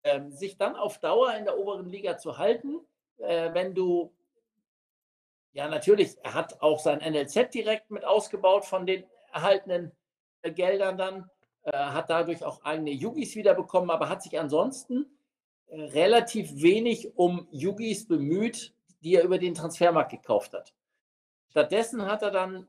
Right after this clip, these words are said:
sein Stadion gebaut, Infrastruktur fertig gemacht und spielt heute im oberen Teil, im oberen Segment gut mit, aber hat auch nicht mehr das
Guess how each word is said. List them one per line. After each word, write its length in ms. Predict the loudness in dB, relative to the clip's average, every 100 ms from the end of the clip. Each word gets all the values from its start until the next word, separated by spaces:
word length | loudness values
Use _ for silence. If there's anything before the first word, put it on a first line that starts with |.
| _
sein 260 | -6 -4 -4
Stadion 520 | -2 -2 -2 -4 -8 -12
gebaut, 540 | -6 2 4 2 -2 -12 _ -4
Infrastruktur 760 | -4 -6 -12 -10 -2 4 4
fertig 400 | 4 0 0 -12
gemacht 340 | -4 -4 -4 -8 _ _
und 140 | -8
spielt 340 | -4 -4 0 6
heute 520 | 6 8 6 4 2 _ _ _ _
im 200 | -8 -8 0
oberen 400 | 4 4 2 -4
Teil, 380 | 0 4 4 4
im 180 | -2 -4
oberen 320 | -4 -4 -8
Segment 480 | -10 -6 -6 -6 -4
gut 200 | -6 0
mit, 300 | 0 -2 -14 _ _ _ _ _ _ -8
aber 300 | -4 -4 -4
hat 300 | -8 -8 _ _ _ -4
auch 180 | -2 -2
nicht 200 | -6 -8
mehr 380 | -4 -2 -2 -4
das 320 | -6 -8